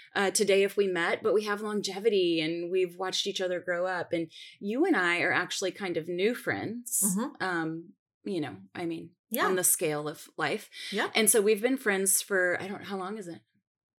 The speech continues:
Speaker 1: Three years?
Speaker 2: Three years.
Speaker 1: Three years? Something like
Speaker 2: Mm-hmm.
Speaker 1: that.
Speaker 2: Yeah.
Speaker 1: But, um, it was fast and furious for me. Like,
Speaker 2: Agreed.
Speaker 1: you're just a soul sister.
Speaker 2: Yeah.
Speaker 1: And so, um, what is it about our friendship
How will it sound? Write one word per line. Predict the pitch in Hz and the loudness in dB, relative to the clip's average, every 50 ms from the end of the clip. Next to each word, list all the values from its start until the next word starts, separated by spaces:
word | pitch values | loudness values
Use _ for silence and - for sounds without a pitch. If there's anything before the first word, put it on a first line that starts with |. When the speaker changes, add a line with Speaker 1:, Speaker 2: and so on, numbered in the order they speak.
| - | -12
Speaker 1:
Three | - 104 214 | -10 -8 -8
years? | 240 277 311 | -8 -10 -6
Speaker 2:
Three | - 180 190 | -6 -4 -4
years. | 202 208 220 220 226 226 - - | -4 -6 -8 -8 -8 -10 -12 -6
Speaker 1:
Three | - 226 226 226 | -4 -2 -2 -2
years? | 240 262 285 - - | -4 -6 -8 -10 -8
Something | - 185 185 185 196 | -6 -4 -2 -2 -2
like | 196 202 202 196 | -2 -4 -4 -6
Speaker 2:
Mm-hmm. | |
Speaker 1:
that. | 208 208 - - | -8 -10 -10 -6
Speaker 2:
Yeah. | 196 240 240 202 180 - - - - - - | -2 0 0 0 0 -4 -8 -12 -14 -4 2
Speaker 1:
But, | 262 262 240 233 233 220 - - - | 6 8 8 8 8 6 4 2 0
um, | 233 233 220 214 208 196 202 - - - | 2 2 2 2 4 2 2 2 6 8
it | 240 247 - - - - - | 10 10 10 8 2 -6 0
was | 220 240 233 214 214 214 196 180 - - - - | 2 4 4 6 6 4 4 4 0 0 -2 -2
fast | - 208 214 240 247 - - | 0 2 2 2 2 2 2
and | 226 202 196 | 0 0 2
furious | 214 196 190 190 185 180 175 170 - - - | 2 4 4 4 4 2 2 2 0 -2 -2
for | - 185 175 | -4 -4 -2
me. | 165 156 160 160 160 - - - | -2 -2 -2 -4 -6 -8 -10 -8
Like, | - 185 180 | -6 -4 -2
Speaker 2:
Agreed. | 185 175 175 160 | -2 -4 -4 -2
Speaker 1:
you're | 196 208 196 190 | 2 2 4 4
just | 180 196 190 190 190 - - - | 4 2 2 2 2 0 0 0
a | 175 175 | -2 -2
soul | - - 180 175 | 0 0 -2 -2
sister. | 165 - 160 156 - - - 151 170 - - 214 | -2 -4 -4 -4 -4 -4 -4 -4 -6 -6 -4 -2
Speaker 2:
Yeah. | 226 202 175 147 | -2 -2 0 0
Speaker 1:
And | 208 208 185 | 0 0 2
so, | 190 - 220 202 190 190 185 185 185 - - - - - - - _ - | 4 4 4 2 2 2 0 -2 -4 -8 -16 -18 -18 -18 -20 -20 _ 0
um, | 220 226 220 214 208 202 190 180 180 170 151 - - _ _ _ _ _ | 2 2 2 2 2 0 0 0 -2 -4 -6 -8 -10 _ _ _ _ _
what | - 214 202 196 202 220 220 226 240 | -6 -4 -2 4 6 6 6 6 6
is | 277 277 233 208 | 4 4 4 4
it | 226 220 214 202 202 196 196 165 - - - - - - - - _ _ _ | 4 6 6 6 6 4 4 2 2 0 0 0 0 0 -2 -6 _ _ _
about | 190 202 202 185 - 196 185 180 180 180 175 170 170 170 170 170 - - _ _ _ _ _ _ _ - | 0 0 2 2 2 2 2 4 4 4 2 2 0 0 0 -2 -4 -6 _ _ _ _ _ _ _ 0
our | 180 190 185 180 175 175 175 | 2 2 4 4 4 2 0
friendship | 175 - 180 175 165 - - 180 165 160 156 - | 0 -2 -2 -2 -2 -2 0 0 0 -2 -2 -4